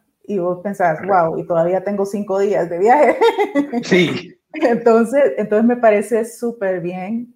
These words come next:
Speaker 1: Eh, es, es una, es una manera de autorregular, eh, y creo que, creo que lo necesitamos como seres humanos, por lo que decía anteriormente, es,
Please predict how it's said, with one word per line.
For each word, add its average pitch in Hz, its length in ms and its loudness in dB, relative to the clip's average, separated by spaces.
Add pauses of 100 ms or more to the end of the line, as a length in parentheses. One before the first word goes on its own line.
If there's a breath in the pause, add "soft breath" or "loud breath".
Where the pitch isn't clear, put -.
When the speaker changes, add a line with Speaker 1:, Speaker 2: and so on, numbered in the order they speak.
Speaker 1:
Eh, 165 560 -12
es, 196 300 -8
es 214 240 -2
una, 226 300 -2
es 202 200 -10
una 220 160 -4
manera 214 360 0
de 208 60 2
autorregular, 202 960 0 (460)
eh, 170 340 -6
y 196 100 -8
creo 202 280 2
que, 220 440 0
creo 269 280 4
que 285 100 2
lo 269 100 0
necesitamos 233 720 -2
como 214 200 -8
seres 196 200 -4
humanos, 214 400 0
por 180 100 2
lo 175 120 0
que 180 100 2
decía 202 340 0
anteriormente, 202 760 -2
es, 202 160 -4